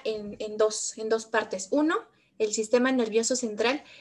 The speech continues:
que es donde está el, el cerebro, el encéfalo, etcétera. Y el otro es el sistema nervioso periférico, que son todas las demás con-, conexiones o, o nervios que parecen como mangueritas que tenemos en todas las demás partes de nuestro,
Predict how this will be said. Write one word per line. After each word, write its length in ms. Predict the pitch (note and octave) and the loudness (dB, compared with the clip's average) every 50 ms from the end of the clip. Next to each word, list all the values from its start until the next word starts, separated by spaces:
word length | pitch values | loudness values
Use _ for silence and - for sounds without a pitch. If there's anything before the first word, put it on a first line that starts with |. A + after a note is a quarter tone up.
| - _ | -12 _
que 240 | - A3+ A3 A3 A3 | 2 4 6 6 6
es 140 | A3+ A3+ - | 4 4 2
donde 220 | C4 B3+ A#3 G#3+ | 0 0 0 -2
está 420 | G3+ - - A3+ G#3+ A3 A3+ A#3 A3+ | -2 -2 -2 0 0 0 0 0 0
el, 180 | G#3+ G#3 F3+ | -2 -2 -4
el 140 | - G#3+ G#3+ | -4 -6 -6
cerebro, 720 | - - A3 A3 A3 A3+ A3+ A3+ A3+ A3+ A3+ A3 A3 G#3+ | -4 -2 0 2 4 4 4 4 2 0 -2 -2 -2 -2
el 280 | G#3 - G3+ G3 - - - | -2 -4 -6 -10 -12 -14 -14
encéfalo, 600 | A3 G#3 A3 - A#3 A#3 A#3 - A#3 A3+ A3 G#3+ | -14 -8 -2 2 2 2 2 2 0 0 0 0
etcétera. 540 | G#3 - - A#3 G#3+ - G#3+ G3 G3 - _ _ _ _ - - - _ _ _ | -2 -4 -6 -6 -4 -4 -6 -6 -8 -14 _ _ _ _ -20 -20 -20 _ _ _
Y 120 | - C4+ C4+ | 6 6 8
el 100 | C#4 D4+ | 8 8
otro 260 | D#4 D#4 D#4 E4 F4+ A4+ - - _ _ _ - - | 6 6 4 0 -2 -2 -4 -8 _ _ _ -6 0
es 180 | A#3 B3 - C#4 | 0 2 2 2
el 120 | C#4 C4 | 0 0
sistema 360 | B3 A3 - A#3+ A#3 A#3+ B3+ | 0 0 2 2 4 4 2
nervioso 500 | B3+ A#3+ A3 G3+ G#3+ A3 A3+ - B3 - _ | 2 2 0 2 0 0 0 0 -6 -6 _
periférico, 720 | - A#3 A3 A#3 A3+ - - C4+ C4+ C#4 C4+ - A#3+ A3+ - - - - - _ _ _ _ _ - A3 | 2 2 2 2 0 0 2 2 2 2 0 -4 -6 -6 -6 -8 -20 -20 -20 _ _ _ _ _ -2 -2
que 80 | A3 | 0
son 380 | A3 - A#3+ B3 B3 B3 B3 - | 2 4 4 4 2 2 0 2
todas 240 | C#4 C#4+ D4+ D#4 D#4 | 2 4 4 4 2
las 140 | C#4 B3+ | 2 2
demás 280 | B3+ A3+ A3+ A#3+ B3 - | 2 2 2 0 -2 -2
con-, 280 | - C#4+ C4+ B3 - - | -2 -2 -2 -2 -4 -6
conexiones 800 | - A#3 G#3 G3+ - - - - A#3+ A#3+ A#3+ A#3+ B3+ B3+ B3 - - | -6 -8 -8 -8 -8 -8 -4 0 0 0 2 0 0 -2 -2 -4 -6
o, 280 | G#3+ G3+ G3+ G3+ F#3+ | -6 -4 -4 -4 -4
o 120 | - - G#3+ | -4 -4 -4
nervios 560 | G#3+ A3 A#3 B3 B3 B3+ A#3+ B3 A#3+ A#3 A#3 | -2 0 4 4 4 4 4 2 0 0 0
que 100 | - - | -2 -2
parecen 420 | - G#3+ G#3 A3 - C4 B3+ B3+ | 0 0 0 0 0 -2 -4 -2
como 360 | B3+ A#3+ A3 G3+ G3 G3 G3 G3 | -2 -4 -4 -4 -6 -10 -10 -8
mangueritas 640 | G3 G3 G3+ G3+ G#3 G#3+ A#3 A#3+ - - A#3+ A#3 | -8 -8 -4 -2 0 0 0 0 -2 -4 -4 -2
que 80 | - A3+ | -2 -2
tenemos 440 | A3 - G#3+ A3 A3+ A#3+ A#3+ - B3+ | -2 -2 -2 -2 -2 -4 -4 -4 -4
en 160 | A#3 A3+ A3+ | -4 -4 -4
todas 480 | - - C#4 D4 D#4+ D#4+ D#4+ D#4+ D#4+ D4 | -2 0 2 2 4 2 2 2 2 0
las 160 | C4 B3 - | 0 -2 -4
demás 260 | A3 G#3+ A3 A#3+ - | -4 -4 -4 -6 -4
partes 340 | - B3 B3 - B3+ B3 - | -4 -4 -2 -2 -4 -4 -4
de 100 | A3+ G3+ | -6 -8
nuestro, 520 | G3 G3 G3 - - - F#3+ F3+ F3+ - | -8 -8 -10 -8 -8 -8 -8 -8 -10 -12